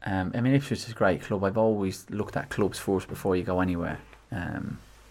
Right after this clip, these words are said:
first and foremost, I was a big club with a good history. Um, that was it. But I signed to work with Roy. I'd played with Roy for Ireland. I always got on really, really well with him. Um, I always really, really liked him. He was an amazing player. So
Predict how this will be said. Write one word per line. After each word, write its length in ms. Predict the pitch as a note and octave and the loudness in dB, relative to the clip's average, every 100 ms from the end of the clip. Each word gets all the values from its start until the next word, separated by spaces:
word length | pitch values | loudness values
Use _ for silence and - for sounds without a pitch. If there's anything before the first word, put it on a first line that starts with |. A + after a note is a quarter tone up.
| - - - _ - - | -20 -20 -20 _ -16 -6
first 220 | G#2+ - | -4 -4
and 100 | F#2 | 0
foremost, 340 | A2+ C3+ B2 | 2 4 2
I 40 | G2 | -2
was 120 | F#2+ | 0
a 40 | |
big 160 | F#2 F#2 | -2 0
club 200 | B2 C3+ | 0 2
with 80 | A2+ | 0
a 40 | |
good 200 | - F#2 | 0 -2
history. 460 | G#2 A2+ - C3 B2+ - - - - - | -2 -2 2 2 0 -6 -14 -14 -14 -8
Um, 340 | G2+ G2+ G2 F#2+ | -2 0 2 0
that 100 | A#2 | -2
was 120 | A2+ | 0
it. 80 | A2 | 0
But 80 | - | 2
I 60 | A2+ | 2
signed 440 | - - C3 A#2 | 2 4 4 4
to 100 | A2 | 2
work 300 | G#2 G#2+ G2+ | 2 2 2
with 120 | - G2+ | -2 -2
Roy. 220 | G#2 G2 | 0 2
I'd 100 | F#2 | 0
played 260 | - A2 A2 | 0 0 0
with 100 | - | -2
Roy 360 | G#2 G2 F#2+ | 0 2 0
for 240 | F2+ - F#2+ | -2 -2 2
Ireland. 260 | G2 G2 | 2 2
I 40 | G2+ | 4
always 240 | C3+ B2+ | 4 4
got 100 | A#2+ | 2
on 140 | G#2+ G#2 | 0 2
really, 280 | A2 G#2+ | 0 0
really 240 | G2+ G2 F#2+ | -2 -4 -2
well 220 | G2 G2 | -2 -2
with 140 | F#2 | -4
him. 180 | E2+ F#2 - - - - - | -6 -8 -12 -20 -20 -18 -6
Um, 380 | A2 A2 F2+ - | -2 -2 -2 -2
I 140 | G2+ | 0
always 260 | G2 G2 F#2+ | 2 2 2
really, 260 | G2 F#2+ | 2 2
really 200 | F#2 F2+ | 0 0
liked 260 | F2+ G2 F#2+ | 0 -2 -2
him. 80 | F#2+ | -2
He 80 | F2+ | -2
was 100 | F2+ | -2
an 80 | F#2 | -2
amazing 380 | G2 F#2 F2+ | -2 -2 -4
player. 340 | F2 G2 F2+ F2+ | -6 -4 -2 -4
So 360 | - F#2 F2 | -4 -4 -4